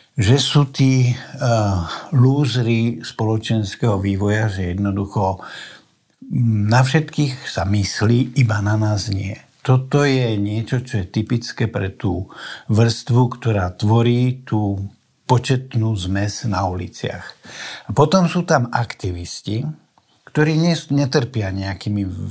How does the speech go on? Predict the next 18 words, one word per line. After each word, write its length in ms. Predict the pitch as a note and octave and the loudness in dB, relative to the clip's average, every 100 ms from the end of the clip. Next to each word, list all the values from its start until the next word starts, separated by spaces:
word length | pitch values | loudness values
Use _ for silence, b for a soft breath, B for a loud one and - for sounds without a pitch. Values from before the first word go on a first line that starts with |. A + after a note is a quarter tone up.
| F#2+ | -4
vážnymi 480 | F#2 G#2+ G#2+ A#2+ A2 | -2 0 0 0 0
existenčnými 880 | F2+ G#2 - G#2 G2+ - A2 A2 - | -2 -6 -4 -2 -2 -2 -2 -2 -2
problémami, 640 | G2 F2+ G2 G2 G2 G#2+ | -4 -2 -2 0 0 2
nie 240 | A2+ A#2+ | 4 4
sú 240 | A#2+ - F#2 | 2 0 -2
v 80 | - - | -2 0
ohrození, 720 | G#2 G2+ G#2 F2+ F#2+ G2 G2 | 2 2 0 0 -2 0 0
že 240 | F#2+ F#2+ E2+ B B B B B | 0 0 -2 B B B B B
ochorie 480 | A#2+ - B2 A#2+ | 0 4 4 2
jeden 240 | A2 A2+ A2 | 2 2 0
člen 240 | - G#2+ | 0 0
rodiny 560 | G2+ G2+ F#2 G#2+ G#2+ A#2 A#2 | 0 0 0 0 2 0 -2
a 160 | F#2 | -6
celý 320 | - G#2 G#2 | 0 0 2
rozpočet 480 | G2+ F#2+ - G2 G#2+ | 0 -2 -4 -4 -2
rodiny 480 | G2+ F#2+ F#2+ G2+ A2 | -2 -2 -2 -2 -2
sa 160 | - A2+ | -4 -4
zrúti, 560 | G2+ F#2+ E2 A2 B2 | -4 -4 -4 0 0